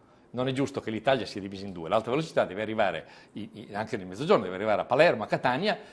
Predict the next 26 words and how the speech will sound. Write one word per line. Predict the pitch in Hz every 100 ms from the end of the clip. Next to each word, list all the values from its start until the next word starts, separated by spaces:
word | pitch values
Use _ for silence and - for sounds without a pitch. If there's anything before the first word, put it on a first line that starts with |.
| - - _
Per | 98
arrivare | 101 151 147
a |
Palermo, | 107 165 170
a |
Catania | 202 185 190 202
ho |
impressione | 135 147 - 175
che | 151
di | 104
mezzo | 113 131
ci | 156 104
sia | 98
lo | 87
stretto, | - 165 -
quindi | - 98
se | 87
lei | 123 143
ha | 113
un'alternativa | 117 107 120 127 120 127 92
per | 95
portare | 82 92 104
l'alta | 101 87
velocità | 95 92 95 117
al | 139
ponte, | 117 143 180 156